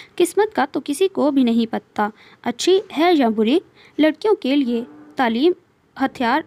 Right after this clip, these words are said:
होता है और जिया को तो इसकी ज़रूरत है। वक्त आने पर शादी भी हो जाएगी। फ़िलहाल आप इसे पढ़ाई के लिए प्रमोट करें। रिजल्ट की वजह से वो बहुत डिसहार्ट हुई है, लेकिन हम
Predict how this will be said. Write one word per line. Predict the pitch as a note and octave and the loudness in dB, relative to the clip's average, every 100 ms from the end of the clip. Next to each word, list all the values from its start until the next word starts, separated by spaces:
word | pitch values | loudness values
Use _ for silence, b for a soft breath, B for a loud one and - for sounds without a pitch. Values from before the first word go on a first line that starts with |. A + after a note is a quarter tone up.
| - | -8
होता | A#3+ A3 G#3+ | -6 -4 -4
है | A3+ C#4 - | -2 -2 0
और | D#4+ | -4
जिया | A#3 A3+ D4+ | -4 -2 -2
को | E4+ F#4 | 0 -2
तो | G4 B3+ | -2 -2
इसकी | D4+ - A#3+ | -2 -4 -4
ज़रूरत | A#3 G#3 A3+ E4+ - | -2 -2 0 -2 -2
है। | G#3 - _ _ | -8 -10 _ _
वक्त | F4 - - | -4 -4 -4
आने | A3 C#4+ | 0 0
पर | D#4+ | -2
शादी | A3 A#3 A3+ D4+ | -4 -2 -2 -2
भी | D4 | -2
हो | A3 B3+ | -2 -2
जाएगी। | B3+ A3+ G#3 B3 F4+ B B B - | 0 -2 -4 -4 -6 B B B -2
फ़िलहाल | G#4 F#4 G#3+ G#3+ G#3+ - | 0 2 0 -4 -4 -4
आप | A3+ A#3 _ | -4 -6 _
इसे | E4 G#4+ | -2 0
पढ़ाई | G#4 A#3 A3+ B3 | -2 -2 0 0
के | D#4 A#3 | 0 -4
लिए | A#3+ A#3 | -4 -4
प्रमोट | A3+ A#3 G#3+ G#3 - | -4 -2 -2 -2 -4
करें। | A#3 A3+ G4+ B B B B _ - | -2 0 0 B B B B _ -6
रिजल्ट | B3+ E4+ F#4+ | 0 0 0
की | C4+ | -2
वजह | A3+ A3 D#4 | -2 0 -2
से | B3 | -2
वो | A3+ | -4
बहुत | A3 A#3 E4 - A#3+ | -4 -2 -2 -4 -2
डिसहार्ट | D#4+ E4+ - A3+ A3+ - - | -2 -2 -4 -4 -4 -6 -2
हुई | C#4 | 0
है, | A3 G#3 D#4+ | 0 -4 -4
लेकिन | D4 F#4+ | 0 0
हम | E4 C4+ | 2 0